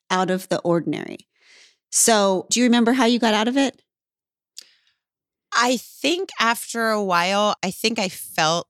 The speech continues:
Speaker 2: like, very shitty enough for long enough. And then I also was, like, in different spaces where I was feeling good in those spaces.
Speaker 1: Mm.
Speaker 2: And I just decided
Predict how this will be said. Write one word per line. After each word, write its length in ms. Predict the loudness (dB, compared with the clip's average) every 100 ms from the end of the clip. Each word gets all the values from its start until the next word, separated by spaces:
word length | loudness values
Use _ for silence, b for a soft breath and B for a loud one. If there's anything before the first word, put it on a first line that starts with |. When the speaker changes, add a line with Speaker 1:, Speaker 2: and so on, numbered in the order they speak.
| -10
Speaker 2:
like, 160 | -10
very 880 | -12 -8 -6 -6 -10 -12 -10 -12 -14 _ _ _ _ _ _ -20 -20 _ 0
shitty 340 | 2 2 2
enough 280 | 0 0 -4
for 180 | -4 -2
long 240 | -2 -2
enough. 500 | -4 -4 -6 -8 -14 -20 B B B _
And 200 | -2 0
then 120 | 0 0
I 160 | -2 -2
also 960 | -2 -2 -2 -2 -2 -2 -4 -4 -8 -12
was, 340 | -8 -4 -2 -2
like, 220 | -4 -6 -6
in 200 | -4 -2
different 440 | -4 -4 -6 -8 _ -6
spaces 880 | -2 -2 0 0 0 -2 -2 -2 -6
where 360 | -2 0 0 -2
I 160 | -2
was 420 | -2 -6 -6 -8 -10 -6
feeling 460 | 0 2 2 -4
good 260 | -2 -2 0
in 100 | -2
those 180 | -4 -4
spaces. 600 | -6 -6 -2 -2 -2 0
Speaker 1:
Mm. 180 | 2 2
Speaker 2:
And 220 | 0 -2
I 180 | -8 -8
just 320 | -6 -6 -6
decided 680 | -6 -6 -6 -6 -8 -8